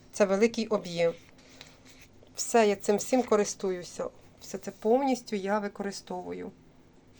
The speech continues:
Чудово. До речі, від комарів тут іде п'ять плюс. Дуже аромат такий, дюшеска прямо.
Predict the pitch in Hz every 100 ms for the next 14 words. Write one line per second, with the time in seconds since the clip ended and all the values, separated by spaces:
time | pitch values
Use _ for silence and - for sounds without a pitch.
0 | - - - - - - - - - -
1 | - - - - - - - - - -
2 | - - - - - - - - - -
3 | - - - - - - - - - -
4 | 185 175 175 175 180 - - - - -
5 | - - 196 196 196 - 196 - - -
6 | 196 202 - 196 196 226 262 - 202 202
7 | 185 214 - 202 196 - 170 170 - -
8 | - - - - - - 214 185 175 185
9 | 185 - - 170 196 - 170 165 - 165
10 | - 170